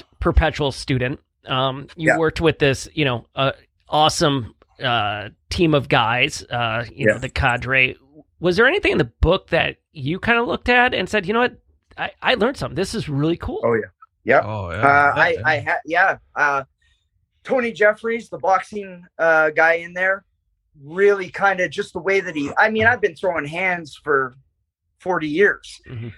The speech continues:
Speaker 2: Um, but sometimes being able to articulate it is, is a little different. So Tony Jeffries was one. Um, uh, Trevor from, uh, Shadow Corp, Tony Blauer,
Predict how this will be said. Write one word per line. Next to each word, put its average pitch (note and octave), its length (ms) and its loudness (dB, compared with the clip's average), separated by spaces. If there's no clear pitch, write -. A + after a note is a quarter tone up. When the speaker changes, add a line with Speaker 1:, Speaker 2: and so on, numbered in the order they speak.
Speaker 2:
Um, C#3 400 2
but E3 280 2
sometimes B3+ 560 -2
being G3+ 220 -6
able F3+ 180 -8
to D3+ 60 -4
articulate C#3+ 680 -4
it B2+ 140 -6
is, C#3 560 0
is D#3 160 -2
a D#3+ 60 0
little D#3 200 2
different. F3+ 360 -4
So C3+ 100 -8
Tony G3+ 380 4
Jeffries F#3 480 0
was F3+ 160 -10
one. F#3+ 200 0
Um, C3+ 300 0
uh, C#3 500 4
Trevor G3 460 2
from, D3+ 300 -4
uh, C3+ 160 -4
Shadow E3+ 300 0
Corp, F3 300 -12
Tony F#3+ 340 -8
Blauer, C3+ 440 0